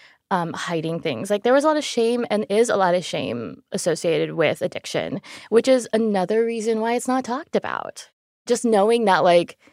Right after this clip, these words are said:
I would have to even with you, my, my, like, closest, closest friend who's, who knows all the other shameful things about me, this was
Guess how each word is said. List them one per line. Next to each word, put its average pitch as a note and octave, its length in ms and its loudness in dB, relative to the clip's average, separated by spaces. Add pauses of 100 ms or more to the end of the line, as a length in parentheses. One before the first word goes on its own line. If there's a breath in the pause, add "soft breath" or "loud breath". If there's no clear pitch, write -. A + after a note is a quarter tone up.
(460 soft breath)
I G3 140 8
would G3+ 140 4
have F#3 340 0
to F#3+ 540 0 (440)
even D4+ 260 2
with A#3 200 0
you, F3 460 4
my, E3 220 -4 (120)
my, F3+ 160 -4
like, E3+ 200 -6
closest, C4+ 680 -6
closest G#3+ 380 -2
friend F#3 200 -4
who's, G3 260 -4 (120)
who B3+ 180 0
knows A3 720 4 (760 soft breath)
all C#4+ 340 6
the C4+ 240 0
other G3+ 400 6
shameful E3 440 -2
things F#3 280 -2
about E3+ 320 2
me, C3+ 440 -6
this G#3 340 4
was A#3 340 2